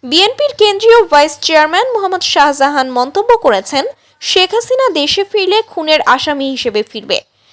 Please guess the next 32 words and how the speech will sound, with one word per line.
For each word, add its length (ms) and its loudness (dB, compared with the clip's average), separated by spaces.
তার 200 4
মতে, 240 -2
শেখ 260 -4
হাসিনার 340 -2
ফিরে 280 -4
আসা 340 2
দেশের 280 -4
নিরাপত্তার 600 0
জন্য 400 -2
একটি 260 -6
বড় 320 4
হুমকি 380 -6
তৈরি 240 -2
করবে।" 360 -2
ইতোমধ্যে 560 2
শেখ 320 0
হাসিনার 360 2
বিরুদ্ধে 440 -2
গ্রেফতারি 560 -2
পরোয়ানা 540 2
জারি 280 0
হয়েছে 380 -2
এবং 280 2
গণহত্যার 720 0
বিচার 380 0
করতে 460 -2
একটি 340 -8
আন্তর্জাতিক 680 -2
মানের 380 -2
ট্রাইব্যুনাল 540 2
গঠিত 320 -4
হয়েছে। 480 -2